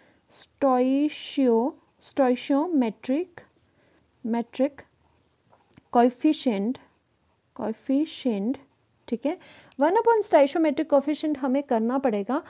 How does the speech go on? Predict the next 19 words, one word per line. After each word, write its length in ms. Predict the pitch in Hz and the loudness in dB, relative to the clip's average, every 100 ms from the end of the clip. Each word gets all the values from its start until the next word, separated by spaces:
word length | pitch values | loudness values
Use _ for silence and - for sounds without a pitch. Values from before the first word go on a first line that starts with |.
| - - - | -20 -6 2
और 120 | 349 | 2
उसके 320 | 320 302 381 | 2 -2 2
बाद 180 | 339 320 | 2 4
मैं 180 | 320 302 | 2 -2
क्या 180 | 302 277 | 0 0
लिखूँगी, 560 | 269 269 269 269 370 466 _ _ _ _ _ | 0 -2 0 2 2 -2 _ _ _ _ _
आरओए, 880 | 269 285 330 - 240 233 214 214 302 320 _ _ _ _ _ - | 0 2 2 2 0 2 0 0 -2 -6 _ _ _ _ _ -2
आरओए 640 | 254 269 - 277 - 269 | 0 0 0 0 2 2
लिखो 300 | 294 277 - 285 | 2 0 -2 0
चाहे 220 | 269 247 | 0 0
फिर 200 | - 240 220 | -2 -4 -2
डिसअपीयरेंस 640 | 233 240 269 269 285 277 | -4 -2 -4 -2 -2 -2
का 120 | 285 | -2
लिखो, 300 | 247 240 254 | -2 -2 -4
ठीक 200 | 247 262 | -4 -4
है, 80 | 302 | -4
डिसअपीयरेंस 720 | 254 240 277 262 247 269 294 | -2 0 -2 -2 0 0 -2
किसके, 300 | - 262 - | -2 -4 -2
प्रोडक्ट 520 | 277 226 208 214 - | -4 -2 0 -2 -6